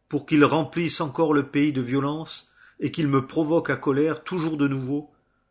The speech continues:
Et voici, ils mettent le rameau à leur nez.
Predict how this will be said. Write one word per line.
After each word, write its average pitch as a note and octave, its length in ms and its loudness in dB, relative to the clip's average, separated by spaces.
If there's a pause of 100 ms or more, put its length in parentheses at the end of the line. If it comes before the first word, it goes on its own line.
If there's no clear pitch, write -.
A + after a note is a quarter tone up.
(640)
Et C#3 100 4
voici, B2 540 -2 (560)
ils D3+ 160 -2
mettent E3 280 4
le C#3 140 6
rameau C3+ 380 2
à A#2 60 4
leur G#2+ 200 -4
nez. A2 260 -8